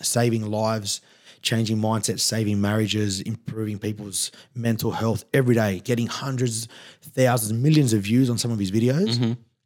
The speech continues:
Speaker 1: and even he will obsess over one negative comment.
Speaker 2: Yeah, that's
Speaker 1: It's fucked, eh?
Speaker 2: That's crazy. And that's, that's how, why, I think that's how it all started, this Who Are You and Going Deep
Speaker 1: Yeah.
Speaker 2: podcast. That's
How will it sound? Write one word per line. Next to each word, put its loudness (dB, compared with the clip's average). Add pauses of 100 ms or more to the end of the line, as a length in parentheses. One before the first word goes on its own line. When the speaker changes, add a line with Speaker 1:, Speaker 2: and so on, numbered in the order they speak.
(160)
Speaker 1:
and -2
even 0
he -2
will 0
obsess -2
over -4 (420)
one 0
negative -2
comment. -4
Speaker 2:
Yeah, 0
that's -2
Speaker 1:
It's -8
fucked, -4
eh? -4 (100)
Speaker 2:
That's -4
crazy. 0 (180)
And 2
that's, 0
that's 0
how, 2
why, 4 (720)
I 0
think 4
that's 2
how 4
it 2
all 4
started, 0
this -2
Who 4
Are 4
You 0
and -2
Going -2
Deep -8
Speaker 1:
Yeah. 2
Speaker 2:
podcast. -2
That's -8